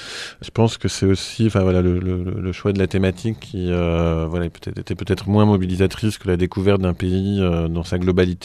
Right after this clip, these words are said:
comme, euh, ça avait été le cas, euh, précédemment. C'est vrai que Trieste, euh, ouais, beaucoup de gens d'ailleurs, euh, n'avaient pas forcément une idée d'où ça se trouvait, des enjeux qui pouvaient être liés à cette, euh, partie-là de l'Europe. Donc, euh,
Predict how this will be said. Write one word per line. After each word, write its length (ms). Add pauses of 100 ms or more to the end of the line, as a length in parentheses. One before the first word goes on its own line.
(160)
comme, 220
euh, 80 (480)
ça 100
avait 120
été 140
le 60
cas, 220
euh, 480
précédemment. 600
C'est 120
vrai 140
que 280
Trieste, 640
euh, 400
ouais, 160 (100)
beaucoup 240
de 60
gens 180
d'ailleurs, 320
euh, 140
n'avaient 140
pas 100
forcément 400
une 120
idée 460
d'où 60
ça 140
se 60
trouvait, 520
des 220
enjeux 220
qui 140
pouvaient 320
être 300
liés 340
à 80
cette, 320
euh, 220
partie-là 480
de 100
l'Europe. 420 (540)
Donc, 320
euh, 640